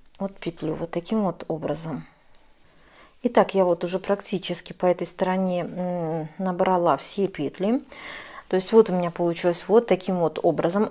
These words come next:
Всего по вот этой вот стороне я набрала тридцать восемь петель. И далее я буду н-, набирать петли вот по этой центральной, м, полосе. Для чего я вот так вот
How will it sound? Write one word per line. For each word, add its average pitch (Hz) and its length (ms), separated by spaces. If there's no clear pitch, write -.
Всего 220 560
по 202 320
вот 170 260
этой 175 240
вот 170 240
стороне 160 720
я 202 260
набрала 165 500
тридцать 247 560
восемь 170 460
петель. 175 420
И 208 140
далее 269 420
я 208 300
буду 175 320
н-, 175 320
набирать 175 480
петли 269 340
вот 190 260
по 175 100
этой 220 340
центральной, 190 720
м, 180 400
полосе. 180 440
Для 160 160
чего 165 340
я 151 140
вот 151 140
так 151 240
вот - 100